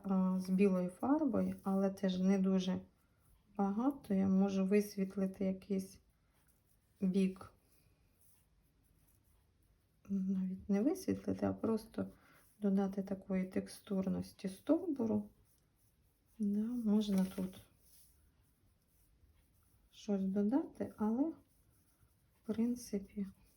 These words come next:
тут все мене влаштовує. Тобто це картина терапевтична, тобто це як арт-терапія,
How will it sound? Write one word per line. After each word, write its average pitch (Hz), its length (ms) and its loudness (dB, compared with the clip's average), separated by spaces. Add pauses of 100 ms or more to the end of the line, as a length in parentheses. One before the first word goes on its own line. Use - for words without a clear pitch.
(1400)
тут 226 240 -4
все - 260 -2
мене 202 280 6
влаштовує. 190 840 -2 (880)
Тобто 233 300 -2
це 277 200 4
картина 269 760 6 (640)
терапевтична, 214 1000 2 (360)
тобто 196 200 -2
це 226 320 -2
як 202 340 0
арт-терапія, 190 840 0